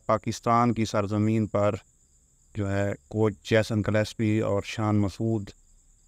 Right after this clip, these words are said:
पाकिस्तान की टीम को लेकर गए। शायद पाकिस्तान की तारीख़ में ऐसा बहुत कम हुआ हो, एक दफ़ा शायद सियालकोट में ऐसा हुआ था, इमरान खान जब कैप्टन थे, तो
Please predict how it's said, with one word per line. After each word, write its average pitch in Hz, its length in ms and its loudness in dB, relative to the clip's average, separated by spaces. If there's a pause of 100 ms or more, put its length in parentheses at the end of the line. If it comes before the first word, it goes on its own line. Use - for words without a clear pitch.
(320)
पाकिस्तान 107 520 0
की 104 120 -2
टीम 104 220 2
को 101 120 -2
लेकर 104 340 0
गए। 107 240 2
शायद - 920 -6
पाकिस्तान 131 480 2
की 127 80 2
तारीख़ 135 480 2
में 123 160 0 (1500)
ऐसा 131 320 2
बहुत 127 260 0
कम 156 260 4
हुआ 135 240 4
हो, 107 240 2 (720)
एक 123 200 -2
दफ़ा 120 360 4
शायद 107 420 0 (540)
सियालकोट 120 640 0
में 123 140 2
ऐसा 113 240 -2
हुआ 107 200 2
था, 104 160 0
इमरान 107 340 2
खान 117 260 0
जब 110 160 2
कैप्टन 107 380 -2
थे, 107 180 -4
तो - 1300 -12